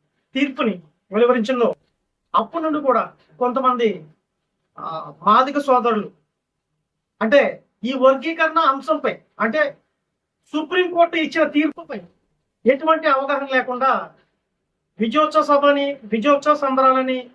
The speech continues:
ఈ గల్ఫ్ దేశాల్లో కూడా చాలా మంది ఏర్పాటు చేసుకోవడం జరుగుతుంది. సరే, ఎవరి ఇష్టం వాళ్ళది, దాన్ని మనం కాదనలేం. ఎందుకంటే అవగాహన లేని వాళ్ళు ఏదేదో చేసుకుంటారు. ఈ వర్గీకరణ వల్ల లాభం ఎంత, నష్టం ఎంత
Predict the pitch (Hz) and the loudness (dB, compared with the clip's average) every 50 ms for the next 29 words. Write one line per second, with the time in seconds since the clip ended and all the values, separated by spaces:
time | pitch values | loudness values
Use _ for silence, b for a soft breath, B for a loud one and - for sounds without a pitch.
0 | _ 208 214 - 233 233 233 220 254 262 262 269 262 254 240 226 240 254 285 269 | _ -12 -4 -2 0 -2 0 2 2 2 4 4 0 0 0 0 0 2 2 2
1 | 220 190 170 165 _ _ _ _ _ - 240 233 240 254 247 240 240 233 233 233 | 0 0 -4 -8 _ _ _ _ _ -2 2 4 4 4 2 2 0 2 2 2
2 | 226 226 233 233 220 - 240 220 208 - 226 208 202 196 196 190 185 175 185 190 | 2 2 0 0 -2 0 -4 -6 -2 -2 -4 -4 -2 -4 -6 -6 -6 -10 -12 -12
3 | 214 294 - _ _ _ _ _ _ _ _ _ _ _ _ - - 269 269 339 | -12 -12 -14 _ _ _ _ _ _ _ _ _ _ _ _ 0 2 2 2 4
4 | 339 285 226 196 196 208 220 262 285 294 294 - - 302 294 294 285 - 320 - | 2 0 0 0 0 0 0 0 0 -2 -2 -2 -2 0 2 2 0 0 -2 -8
5 | - - 214 247 247 247 247 240 247 226 - 233 247 254 269 277 277 277 285 330 | -10 -2 -2 0 0 2 0 0 -2 0 2 2 2 2 2 0 2 2 0 0
6 | 330 - - 226 247 247 277 262 262 269 262 240 202 196 - 208 247 269 269 302 | -2 -4 -6 -6 -2 0 0 0 2 2 2 2 0 -2 -2 0 0 2 2 2
7 | 285 294 294 294 285 285 285 285 285 285 294 254 214 175 - - _ _ _ _ | 0 0 2 2 2 4 4 2 2 4 2 0 0 0 -6 -14 _ _ _ _
8 | _ _ _ _ 202 226 247 262 269 285 277 277 262 262 269 262 226 262 262 285 | _ _ _ _ 4 4 6 6 2 2 0 -2 -4 -4 -6 0 2 2 2 2
9 | 320 320 - _ 226 233 214 233 240 226 214 285 269 277 277 277 269 269 254 247 | 0 -4 -8 _ -2 0 2 2 2 2 0 0 2 2 2 2 2 2 2 2
10 | 233 220 185 170 b b b b _ 190 208 226 240 269 277 285 285 277 269 277 | 2 0 -2 -4 b b b b _ 0 2 4 4 4 2 0 -2 -2 -6 -4
11 | - 285 285 285 277 208 220 247 240 - 277 262 262 262 262 277 | 0 2 2 2 2 0 -2 -2 -2 -2 -2 -2 -2 -2 0 0